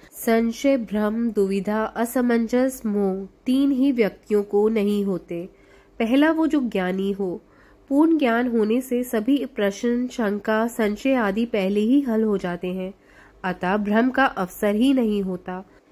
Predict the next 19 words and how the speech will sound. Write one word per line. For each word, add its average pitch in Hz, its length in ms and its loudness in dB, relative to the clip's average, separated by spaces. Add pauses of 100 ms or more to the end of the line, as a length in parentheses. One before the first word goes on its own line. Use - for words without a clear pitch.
(100)
परंतु 269 520 2
ये 247 300 2
अत्यंत 240 560 -2
दुष्कर 208 440 -2
मार्ग 180 340 0
है। 185 220 -4 (300)
पूर्ण 294 280 4
ज्ञानी 269 380 2
होना 185 520 -2 (220)
एक 254 180 0
ही 302 180 2
जन्म 233 340 2
के 277 160 0
प्रयासों 208 540 0
में 247 180 2
संभव 214 480 0
ही 240 160 2
नहीं 208 320 2
है, 185 220 -6